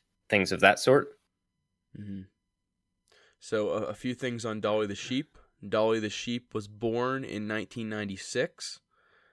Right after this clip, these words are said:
Speaker 2: Uh, and
Speaker 1: Wow,
Speaker 2: she
Speaker 1: that
Speaker 2: was
Speaker 1: long
Speaker 2: born
Speaker 1: ago.
Speaker 2: Yeah, it was, it was a while back. Uh, it died in two thousand three. So it wa-, it's not the type of cloning that we're necessarily thinking of, like, technologically, where you're taking a human,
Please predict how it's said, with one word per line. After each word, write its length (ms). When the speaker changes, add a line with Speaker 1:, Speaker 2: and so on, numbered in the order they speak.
Speaker 2:
Uh, 520
and 80
Speaker 1:
Wow, 60
Speaker 2:
she 160
Speaker 1:
that 180
Speaker 2:
was 0
Speaker 1:
long 200
Speaker 2:
born 200
Speaker 1:
ago. 160
Speaker 2:
Yeah, 220
it 100
was, 420
it 100
was 160
a 80
while 280
back. 380
Uh, 260
it 120
died 300
in 100
two 120
thousand 360
three. 540
So 260
it 120
wa-, 140
it's 160
not 180
the 120
type 240
of 160
cloning 480
that 120
we're 140
necessarily 760
thinking 420
of, 300
like, 220
technologically, 960
where 500
you're 160
taking 380
a 60
human, 560